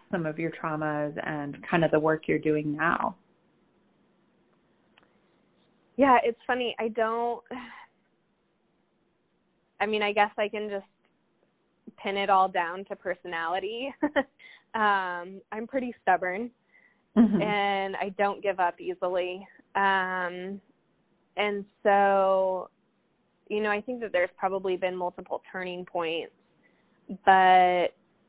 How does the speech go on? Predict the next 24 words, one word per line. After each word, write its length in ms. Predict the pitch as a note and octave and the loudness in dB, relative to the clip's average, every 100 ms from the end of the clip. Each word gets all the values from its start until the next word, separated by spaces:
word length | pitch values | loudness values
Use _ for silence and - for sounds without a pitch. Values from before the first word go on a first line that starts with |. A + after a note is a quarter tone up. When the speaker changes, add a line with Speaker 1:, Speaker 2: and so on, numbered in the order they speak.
| _ _ _ | _ _ _
Speaker 2:
um, 800 | F#3+ F#3+ F3+ E3+ E3 A#2+ G2 G3+ G3+ _ _ _ _ _ _ _ _ _ _ _ _ _ _ _ _ _ _ _ _ _ _ _ _ _ _ _ _ | -2 0 2 2 0 -2 -8 -12 -14 _ _ _ _ _ _ _ _ _ _ _ _ _ _ _ _ _ _ _ _ _ _ _ _ _ _ _ _
you 120 | G#3 | -4
know, 120 | G3+ F#3 | -2 2
certainly 380 | A3+ G3 G3+ G3 | 2 2 2 -2
one 380 | F#3 F#3 F#3+ G3 | 2 0 0 -2
thought, 440 | F#3+ F3+ F3 E3+ D#3+ - _ - _ _ _ _ F#3+ - | 2 4 4 0 -4 -10 _ -20 _ _ _ _ -20 -12
I 40 | F3 | -10
mean, 160 | F#3 | -8
there 140 | F3+ E3 | -6 -6
are 80 | E3+ | -4
several, 360 | F#3 F3 E3+ E3+ | -4 -2 -2 0
but 280 | F3+ F3 - - | 2 0 0 -10
one 380 | G3 G3+ G3 | -2 0 0
thought 320 | G3 F#3 F3+ - | 0 2 2 -2
is, 560 | F3+ F#3 F3+ F3 F3+ F3+ F#3 _ _ _ _ _ _ _ _ _ _ _ _ _ _ | -4 -2 -2 -2 -4 -8 -16 _ _ _ _ _ _ _ _ _ _ _ _ _ _
"This 100 | G#3 G3+ - | -4 -2 -6
can't 180 | F#3+ | -6
be 120 | - F#3+ | -2 0
all 180 | F3 | 0
there 280 | E3+ E3 B2+ - - | 0 -2 -4 -8 -16
is. 80 | - _ _ | -20 _ _
Like, 340 | G#3 F3+ F3 E3+ G3+ - - | 0 2 2 -2 -12 -10 -2
I've 720 | F3+ F3+ F#3 F#3 F#3 F#3 F#3 _ _ _ | 2 4 2 -2 -6 -8 -10 _ _ _
survived 440 | G3 F#3 F3 F3 | -8 -4 -6 -6